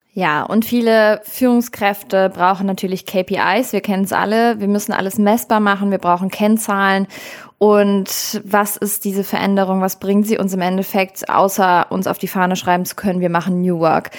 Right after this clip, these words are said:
Also wie war das bei euch bei Jansen und Sielak? Was hattet ihr für K P Is? Was waren so Kennzahlen, wo ihr gemerkt habt, okay, daran können wir positive Veränderungen messen?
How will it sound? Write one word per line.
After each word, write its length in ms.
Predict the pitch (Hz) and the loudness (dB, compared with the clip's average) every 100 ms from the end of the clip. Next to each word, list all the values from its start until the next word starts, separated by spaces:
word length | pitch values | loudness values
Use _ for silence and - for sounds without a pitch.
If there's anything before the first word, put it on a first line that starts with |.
| - - - | -16 -16 -2
Also 200 | 214 220 | 2 4
wie 140 | 277 | 4
war 160 | 262 240 | 4 2
das 160 | 233 - | 0 -2
bei 240 | 220 214 | 2 2
euch 120 | 214 | 2
bei 100 | 202 | 0
Jansen 300 | 196 196 196 | 0 0 -2
und 60 | 196 | -2
Sielak? 300 | - 190 180 | -2 0 0
Was 160 | 226 | -2
hattet 220 | 254 247 233 | -4 -2 -2
ihr 80 | |
für 120 | 233 240 | -2 -2
K 200 | 233 220 | -2 -2
P 160 | 226 - 202 | -2 0 0
Is? 120 | 208 | -2
Was 100 | 214 | -4
waren 120 | 208 | -2
so 80 | 208 | -2
Kennzahlen, 560 | - 220 233 240 220 208 | -2 0 0 2 0 0
wo 60 | |
ihr 80 | 208 | -2
gemerkt 320 | 208 202 208 | 0 0 0
habt, 100 | 196 | -4
okay, 340 | 196 - 220 202 | -6 -2 -2 2
daran 380 | 214 220 220 | 2 2 0
können 240 | 220 220 208 | 0 0 0
wir 80 | 202 | -2
positive 600 | - 208 208 - 208 202 | -2 -2 -2 -4 -6 -6
Veränderungen 540 | 208 180 175 165 165 | -4 -2 -4 -6 -6
messen? 420 | 160 170 170 170 | -6 -8 -8 -10